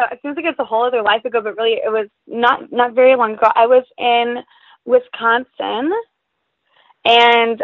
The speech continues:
I, you know, there's, there's nothing to, I, there's nothing that I know of to eat out there. So I'm like, "Okay, the next best thing I could just do is, like, order a pizza." And so I was just in my room chilling, and I ordered a, like, vegetarian pizza,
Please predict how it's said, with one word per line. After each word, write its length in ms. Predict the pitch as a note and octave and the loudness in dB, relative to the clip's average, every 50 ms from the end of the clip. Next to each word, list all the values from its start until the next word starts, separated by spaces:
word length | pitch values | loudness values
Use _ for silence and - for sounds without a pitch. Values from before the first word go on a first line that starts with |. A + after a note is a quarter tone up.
| - | 0
I, 500 | - A3+ A3+ A3+ A3+ A3+ A3+ A3+ - - - - | 2 4 4 4 4 4 4 2 0 -2 -4 -4
you 140 | - C4+ D4 | -2 0 0
know, 100 | D4+ D4+ - | 2 2 2
there's, 180 | F4+ F#4 E4+ - _ - - - _ | 0 -2 -2 -4 _ -20 -20 -8 _
there's 180 | D#4 D#4 D#4+ C#4+ | -2 -2 0 0
nothing 500 | D4 D4 D4+ E4 D#4+ F4 F#4 F4+ F4 D4+ - - | 2 4 4 4 2 2 0 -2 -2 -2 -2 0
to, 300 | D4 B3+ A#3 G#3+ G3+ - - | 2 2 2 2 0 -4 -2
I, 240 | - A#3 A#3+ - - - - - | 0 0 0 0 -4 -14 -4 0
there's 160 | A#3+ C#4 C4 | 0 0 0
nothing 380 | D4 D4 E4 E4 D4+ C4+ A3+ G#3 | 0 -2 -2 -2 -2 -2 -2 2
that 180 | A#3+ A3+ G#3 - | 2 4 4 4
I 100 | A3 A#3 | 0 -2
know 160 | A#3 A#3+ A#3 A#3 | -2 -2 -4 -4
of 100 | G#3+ - | -4 -6
to 100 | - A3 - | -12 -16 -14
eat 180 | - G#3+ G#3+ - | -10 -6 -4 -2
out 200 | G3+ G3+ G3 - | 0 0 0 -2
there. 260 | F3+ E3+ E3+ - - - - | -2 -2 -2 -2 -4 -2 0
So 60 | A#3 | 0
I'm 80 | A3 G#3+ | 2 2
like, 140 | G#3 G#3 - | 2 0 -2
"Okay, 240 | G#3+ - - A#3 G#3+ | -4 -6 -4 -4 -2
the 180 | G#3+ A#3 A#3 A3 | 0 0 -2 -2
next 280 | A3 A3 A3 A3 - - | -2 -2 -4 -4 -2 0
best 200 | B3 B3 - - | 0 0 0 -2
thing 160 | A#3+ A3+ G#3+ | -2 0 0
I 100 | G#3 G3+ | -2 -2
could 140 | - G#3 F#3+ | -4 -8 -8
just 200 | A3 G3+ - - | -10 -12 -8 -2
do 140 | A3+ A3 G#3+ | 0 0 2
is, 60 | G#3 | 2
like, 180 | G3+ G3 - - | 0 -2 0 0
order 200 | G#3 G#3 G#3 G3+ | 0 0 0 -2
a 60 | G3 | -2
pizza." 520 | - - G#3 - - - G2 F#2+ - - _ _ - - _ _ _ _ - | -2 -2 -2 -2 0 0 0 0 0 -4 _ _ -20 -20 _ _ _ _ -2
And 140 | A#3 A#3 A3+ | -2 0 2
so 60 | B3 | 2
I 40 | A#3+ | 2
was 80 | A#3+ A#3+ | 2 2
just 140 | A#3+ - C4+ | 0 -2 -2
in 80 | C4+ | 0
my 140 | C#4 C#4 C#4 C4 - - | 0 2 0 0 -2 -2
room 360 | A#3+ B3 B3+ B3+ B3+ B3 B3 B3 - - | -2 0 2 2 0 0 -2 -4 -2 0
chilling, 360 | A#3+ A#3 A#3 A3+ A#3 A#3 A#3 | 2 2 2 2 2 0 -2
and 320 | A#3 - - A3 A3 G#3+ G#3 - - _ _ _ _ _ _ _ _ - | -4 -6 -6 -6 -4 -6 -6 -8 -12 _ _ _ _ _ _ _ _ -2
I 120 | - A3 A3+ | 0 2 2
ordered 260 | A3+ A#3 A#3 A#3+ A#3+ | 2 4 2 2 2
a, 120 | A3+ G#3+ G#3 - | 2 0 -2 -2
like, 160 | A3 G#3 F#3 | -6 -4 -2
vegetarian 540 | G#3+ G#3+ A3 A#3+ G#3+ - A#3 A3+ A#3 A3+ A3 | -2 -2 -2 -4 -6 -4 -4 -2 -2 -4 -6
pizza, 580 | - A3+ A3 A3 - - A3 A3 A3 A3 A3+ | -6 -6 -6 -2 0 2 4 6 6 4 4